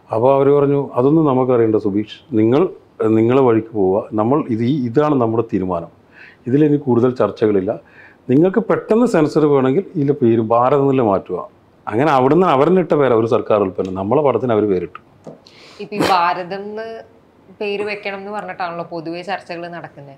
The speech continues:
Speaker 1: ഉം.
Speaker 2: ഇപ്പൊ ഇന്ത്യ എന്നുള്ളതിൽ നിന്ന് ഭാരതത്തേക്ക് മാറ്റണം, ഇന്ത്യയും ഭാരതം ഒന്നാണെങ്കിലും ഭാരതം എന്ന് പറഞ്ഞിട്ടാണ്. അപ്പൊ നമ്മളും, നിങ്ങൾക്ക് ആ സമയത്ത് അങ്ങനെയുള്ള ആർഗ്യുമെന്റ് ഒക്കെ നടന്നിരുന്നോ? ഇവർ exactly പറഞ്ഞോ എന്തുകൊണ്ടാണ് ഈ ഭാരതം എന്ന് മാറ്റം എന്ന് പറയുന്നത്? നമ്മുടെ നാടിന്റെ പേരാണല്ലോ.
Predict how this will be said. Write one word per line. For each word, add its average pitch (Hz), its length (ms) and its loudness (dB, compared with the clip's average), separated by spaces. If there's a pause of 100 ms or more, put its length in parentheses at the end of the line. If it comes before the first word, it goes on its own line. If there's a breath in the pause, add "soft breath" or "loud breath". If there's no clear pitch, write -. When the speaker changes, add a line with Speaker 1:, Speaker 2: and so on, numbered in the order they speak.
(120)
Speaker 1:
ഉം. 120 80 -4
Speaker 2:
ഇപ്പൊ 107 240 -4
ഇന്ത്യ 160 240 -12
എന്നുള്ളതിൽ 190 540 -10
നിന്ന് 196 260 -16
ഭാരതത്തേക്ക് 185 600 -8
മാറ്റണം, 180 320 -10
ഇന്ത്യയും 156 260 -14
ഭാരതം 180 280 -8
ഒന്നാണെങ്കിലും 196 640 -12
ഭാരതം 196 280 -2
എന്ന് 202 160 -10
പറഞ്ഞിട്ടാണ്. 180 400 -8
അപ്പൊ 156 160 -14
നമ്മളും, 170 380 -14 (140)
നിങ്ങൾക്ക് 180 280 -10
ആ 190 160 -2
സമയത്ത് 202 440 -12
അങ്ങനെയുള്ള 202 540 -6
ആർഗ്യുമെന്റ് 190 420 -2
ഒക്കെ 202 120 -10
നടന്നിരുന്നോ? 165 580 -10 (260 loud breath)
ഇവർ 233 120 -4
exactly 254 500 -2
പറഞ്ഞോ 214 220 -4
എന്തുകൊണ്ടാണ് 196 640 -8
ഈ 202 40 -8
ഭാരതം 180 400 -4
എന്ന് 185 140 -10
മാറ്റം 180 340 -12
എന്ന് 175 120 -12
പറയുന്നത്? 175 280 -10
നമ്മുടെ 160 200 -14
നാടിന്റെ 170 360 -10
പേരാണല്ലോ. 180 680 -8